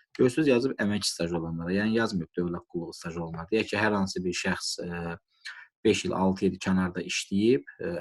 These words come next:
əmək müqavilə əsasında və onun əmək stajı var, dövlət qulluğuna gəlir. Müraciətə çıxanda həmin o işlədiyi,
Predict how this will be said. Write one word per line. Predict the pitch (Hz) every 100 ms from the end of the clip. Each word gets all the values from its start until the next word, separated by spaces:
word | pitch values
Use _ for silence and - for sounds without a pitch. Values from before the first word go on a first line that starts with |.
| 92
əmək | 98 101
müqavilə | 104 107 110
əsasında | - 117 - 123 123 127 95
və | 98 87
onun | 87 90 87 87
əmək | 90 98
stajı | - 120 123
var, | 131 139
dövlət | 117 113 113 -
qulluğuna | 98 92 90
gəlir. | 90 87
Müraciətə | 98 107 104 101 120
çıxanda | - 113 135
həmin | 120 113 110
o | -
işlədiyi, | - 104 95 104